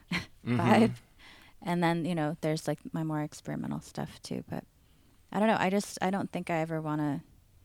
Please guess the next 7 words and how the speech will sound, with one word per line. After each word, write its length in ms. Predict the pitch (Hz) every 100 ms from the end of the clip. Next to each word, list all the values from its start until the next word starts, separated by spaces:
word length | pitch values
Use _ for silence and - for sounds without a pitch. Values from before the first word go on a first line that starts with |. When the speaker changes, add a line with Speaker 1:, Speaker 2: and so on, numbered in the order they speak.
| - - - - _ _ _ _ _ _ _ - -
Speaker 1:
feel 760 | - 170 160 151 151 151 139 - - _ - _ _ - - -
forced 480 | - 160 151 - -
to 300 | - 151 143 -
just 240 | 165 -
do 140 | - 151
one 260 | 95 - -
thing. 300 | - 98